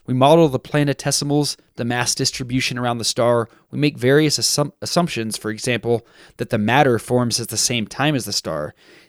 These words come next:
Then we wind that simulation of the planetesimals forward. This builds us a very rich game world, which is astronomically accurate as we can make it. In fact, this program is so accurate that it's actually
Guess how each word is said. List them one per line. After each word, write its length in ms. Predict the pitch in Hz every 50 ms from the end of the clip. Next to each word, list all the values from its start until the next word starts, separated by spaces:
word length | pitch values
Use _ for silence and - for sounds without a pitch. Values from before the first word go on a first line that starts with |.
| _
Then 120 | - 151 165
we 120 | 185 180
wind 460 | 143 113 117 127 131 139 156 165 160 151
that 120 | 139 -
simulation 600 | - - 139 135 127 123 123 123 120 - - 127 120
of 80 | 107
the 60 | 104
planetesimals 840 | - - - 127 120 120 113 104 - 123 - - 120 110 101 - -
forward. 460 | - - 135 131 120 104 87 76 69 - _ - - _ _ _ _ _
This 140 | - 139 -
builds 340 | - - 165 170 165 143 139
us 140 | 139 - - -
a 80 | 107
very 500 | 104 98 120 139 156 165 156 131 120 117 - - _ _ _
rich 500 | - 131 123 135 - - - - - -
game 240 | - 117 120 113 107
world, 280 | 101 98 90 80 90
which 200 | 110 113 - -
is 160 | 123 110 - - -
astronomically 800 | 131 143 - - - 151 127 123 127 127 127 - - 113 - -
accurate 480 | - 113 113 - - 98 87 - - -
as 200 | - 113 - -
we 80 | 113 104
can 160 | - 107 107
make 200 | 104 98 - -
it. 140 | - - _ _ _ _ - - - - - - - _ _ - _ _ _
In 120 | - -
fact, 420 | - 139 143 135 - _ _ _
this 100 | - -
program 600 | - - - 196 196 170 143 135 123 120 117 107 - _
is 120 | - 113
so 220 | - - 135 123 92
accurate 380 | 123 131 127 - 135 127 110
that 100 | 110 127
it's 100 | 120 110 -
actually 360 | - 139 - - 160 143